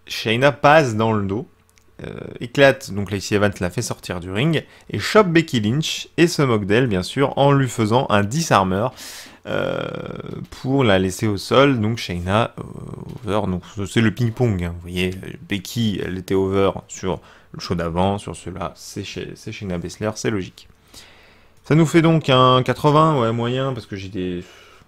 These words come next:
qu'est-ce que c'est ? J'ai, <laughs> j'ai un moustique. Euh, j'ai des, des, pff, ouais, des, des, des, des ratés comme, euh, comme, euh, comme le match de Tessa Blanchard ou,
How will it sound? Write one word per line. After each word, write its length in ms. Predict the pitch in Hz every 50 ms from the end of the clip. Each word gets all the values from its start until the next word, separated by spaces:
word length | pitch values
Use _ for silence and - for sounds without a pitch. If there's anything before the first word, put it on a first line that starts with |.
| _ _
qu'est-ce 220 | _ - - - 147
que 60 | 143 - _ - - - - _ - -
c'est ? 80 | - 107 98 98 98 - - - -
J'ai, 100 | 131 117
<laughs> 120 | - -
j'ai 60 | 110
un 60 | 104
moustique. 460 | 104 101 95 - - - 98 - - _ - - - - - - - - - -
Euh, 380 | 110 110 107 104 104 104 104
j'ai 140 | 98 104 101
des, 160 | 98 101 104
des, 240 | 101 101 104 107 104
pff, 640 | 104 107 104 104 92 - - - - - - - -
ouais, 300 | 76 92 95 95 98 92
des, 180 | - 76 69 -
des, 140 | - 80 82
des, 160 | 82 - -
des 160 | 69 - 78
ratés 460 | 78 78 95 104 - - 123 123 127 -
comme, 240 | - 98 90 90
euh, 260 | 90 90 90 92 92 90
comme, 220 | - 90 90 90
euh, 200 | 87 87 90 90
comme 160 | 85 - 90
le 60 | 92
match 140 | 92 95 95
de 80 | 92 95
Tessa 280 | - - 92 - 95
Blanchard 540 | 87 87 87 87 82 - - - 92 92 92
ou, 300 | 90 87 90 90 90 87